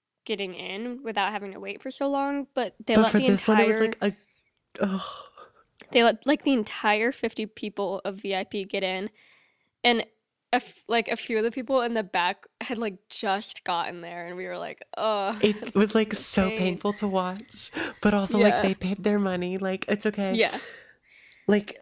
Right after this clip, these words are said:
Speaker 1: Yeah,
Speaker 2: ugh,
Speaker 1: I,
Speaker 2: but
Speaker 1: I, I
Speaker 2: seeing
Speaker 1: honestly,
Speaker 2: people get
Speaker 1: like,
Speaker 2: there
Speaker 1: yeah, I honestly don't regret that. I mean, like, the whole point was just to be able to, like, meet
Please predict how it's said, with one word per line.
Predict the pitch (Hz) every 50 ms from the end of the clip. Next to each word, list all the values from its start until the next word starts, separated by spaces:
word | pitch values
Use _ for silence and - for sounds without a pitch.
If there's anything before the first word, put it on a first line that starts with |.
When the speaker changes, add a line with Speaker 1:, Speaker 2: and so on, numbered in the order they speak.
| - - -
Speaker 1:
Yeah, | 214 214 196 180 -
Speaker 2:
ugh, | -
Speaker 1:
I, | 160 151 -
Speaker 2:
but | 220
Speaker 1:
I, | 247 294 302 294 -
I | 226 247
Speaker 2:
seeing | 247
Speaker 1:
honestly, | 254 269 311 440 - 415 403
Speaker 2:
people | 349 311 285
get |
Speaker 1:
like, | 220 -
Speaker 2:
there | 196 190 190 196 202 208 214 - _ _ _ _ _ _ _ _ _ _ _ _ _ _ _ _ _ _
Speaker 1:
yeah, | 220 208 190 180 - - -
I | - 262 277
honestly | 320 440 453 - 359 302
don't | - 208 196 -
regret | - 190 - - - 190 190 175 - - _ _ _ _ _ _ _ _ _ _ _ _ - -
that. | 196 175 180 180 - - _ _ _ - - - - -
I | - 262
mean, | 269 262 262
like, | 247 247 240 - - _ _ _ _ _ _ _ _ _ - 226 -
the | 262 254
whole | - 277 302
point | 285 - - 254 233 226 -
was | - 220 -
just | - 208 - - -
to | 226 202 196 190 175 - - - _ _ _ _ _ _ _ _ _ _ _ _ _ _ _ _ - 202
be | - 233 226 214
able | 196 190 190 202 208 202
to, | 196 - - 208
like, | 185 170 175 -
meet | 185 180 180 185 190 190 - -